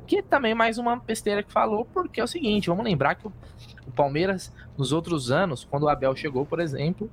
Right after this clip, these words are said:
o Palmeiras não tinha uma situação tão boa no Campeonato Brasileiro pra ir buscar o título. Então foi uma prioridade que teve ali. E no outro ano que a gente ganhou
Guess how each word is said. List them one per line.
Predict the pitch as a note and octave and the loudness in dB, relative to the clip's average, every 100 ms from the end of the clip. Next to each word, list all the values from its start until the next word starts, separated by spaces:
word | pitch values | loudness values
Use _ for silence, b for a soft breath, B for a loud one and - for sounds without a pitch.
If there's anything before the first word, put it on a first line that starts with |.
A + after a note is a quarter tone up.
| - - - - - - - - - | -14 -20 -20 -20 -20 -20 -20 -18 -16
o | |
Palmeiras | - B2+ C#3 D3 D3+ | 2 4 4 2 2
não | D#3+ | -2
tinha | - E3 | 0 2
uma | F3+ | 2
situação | E3+ - E3+ E3 D#3+ | 2 -2 -2 -2 0
tão | E3+ | 0
boa | D3 D3 F3 | 2 2 0
no | E3+ | -2
Campeonato | - D#3 D3 D#3 | -4 0 0 2
Brasileiro | D3 C#3+ C#3 F3 | 0 2 0 2
pra | - | 0
ir | A3+ | 0
buscar | F#3 - | -2 0
o | A#2+ | -2
título. | - B2 G2 G2+ B B - - | -2 -2 -2 -4 B B -20 0
Então | D#3+ | 0
foi | D#3+ G3+ | 4 2
uma | |
prioridade | - F#3+ F#3+ E3 C#3+ E3+ F#3 G3 | 4 2 2 4 6 6 4 -8
que | - | -8
teve | - F#3+ A#3 | 0 2 2
ali. | G3+ D3 - - - B B B - | 0 -2 -4 -16 -20 B B B 0
E | C#4+ | 4
no | F#3+ | 6
outro | D#3+ D#3 E3 D#3 | 4 4 4 4
ano | E3+ | 4
que | G#3+ | 0
a | C3+ | -4
gente | C#3+ - | -4 -6
ganhou | C3+ C#3 C3 A#2+ | -2 -2 0 -2